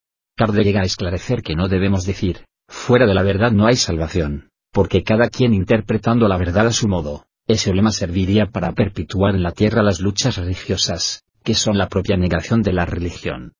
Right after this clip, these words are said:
La caridad, por el contrario, a todos une y a nadie condena,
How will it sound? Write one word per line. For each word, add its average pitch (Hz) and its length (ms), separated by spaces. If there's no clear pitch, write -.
La 92 140
caridad, 90 500
por 110 160
el 110 120
contrario, 104 640
a 98 120
todos 107 340
une 92 180
y 90 60
a 90 80
nadie 113 280
condena, 92 540